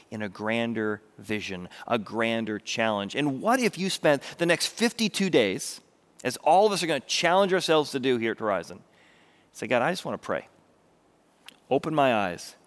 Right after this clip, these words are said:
to the needs around me. I'm open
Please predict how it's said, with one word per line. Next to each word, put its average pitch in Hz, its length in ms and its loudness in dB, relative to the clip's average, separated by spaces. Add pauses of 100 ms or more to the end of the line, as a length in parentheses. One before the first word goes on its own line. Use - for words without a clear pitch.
to - 80 -20
the 107 100 -8
needs 107 220 -6
around 78 300 -8
me. - 140 -20 (920)
I'm 120 200 -2
open 123 320 -2